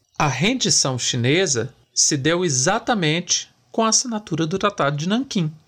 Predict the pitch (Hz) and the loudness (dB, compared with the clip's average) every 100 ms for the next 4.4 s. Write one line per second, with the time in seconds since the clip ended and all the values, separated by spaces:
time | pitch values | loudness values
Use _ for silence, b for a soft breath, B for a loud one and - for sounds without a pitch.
0 | _ _ _ 156 151 190 190 196 202 180 | _ _ _ -4 0 2 2 2 0 2
1 | 143 208 214 214 170 160 190 - - - | 2 2 2 2 2 2 0 0 0 0
2 | 139 131 127 123 117 120 117 113 - 113 | 0 -2 -2 -2 0 -2 -2 -4 -4 -6
3 | - 127 113 107 107 - 117 120 113 117 | -4 -2 0 -2 -4 -4 -2 -2 -2 -2
4 | 113 110 - | -2 -4 -6